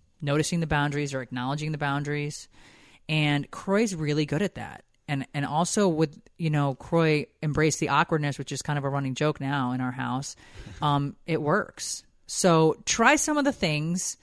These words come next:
um, that I mentioned today. I hope this kinda helps you guys understand maybe why you feel depleted or so drained or,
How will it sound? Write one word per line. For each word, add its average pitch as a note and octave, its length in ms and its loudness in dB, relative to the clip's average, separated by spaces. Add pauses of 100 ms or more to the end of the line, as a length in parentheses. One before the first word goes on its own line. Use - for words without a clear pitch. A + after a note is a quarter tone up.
(480)
um, D3 460 2
that D3+ 220 2
I D3 280 2
mentioned D3+ 440 -2
today. C3 440 -2
I D3+ 100 -2
hope E3 140 0
this E3+ 140 -2
kinda E3 220 -2
helps D#3 320 -2
you E3+ 80 -4
guys C#3 680 0
understand D#3 580 -2
maybe D3 200 0
why C#3 280 0
you F3+ 140 4
feel F3 200 2
depleted E3 500 2
or D#3 80 2
so D#3+ 260 2
drained D3+ 440 0
or, C3+ 160 -4